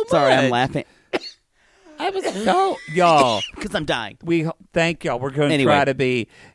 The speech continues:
Speaker 1: uh, Jackie told us, she
Speaker 2: We're
Speaker 1: said
Speaker 2: gonna try to be better.
Speaker 1: She said, "One note, you're in the middle of a conversation, then all of a sudden I'm hearing about Hawthorne." <laughs>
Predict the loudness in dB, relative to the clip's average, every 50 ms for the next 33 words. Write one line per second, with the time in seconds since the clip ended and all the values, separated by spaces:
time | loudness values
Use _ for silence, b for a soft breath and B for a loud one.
0 | B -12 -12 -12 -12 -14 -18 -20 -20 -20 -20 -20 -20 -20 -20 -16 -14 -12 -12 -12
1 | -14 _ -18 -12 -6 0 0 2 2 2 0 -4 -8 -8 -2 0 2 2 2 0
2 | -2 -4 -6 -8 -4 -2 0 2 2 0 0 0 -2 0 0 0 -2 -2 -2 -2
3 | -4 -6 -10 -10 -8 -8 -6 -2 0 0 0 0 0 0 0 0 0 0 2 2
4 | 2 2 0 -2 -2 -4 -2 -2 -2 -2 0 0 0 -2 -2 -4 -4 -2 -2 -2
5 | -4 -4 -4 -4 -4 -4 -6 -10 -8 -6 -4 -4 -4 -4 -6 -6 -6 -6 -4 -4
6 | -4 -4 -4 -4 -2 -2 -2 -2 -2 -2 -2 -2 0 0 0 2 2 0 -2 -2
7 | -2 -2 0 0 -2 -6 -6 -8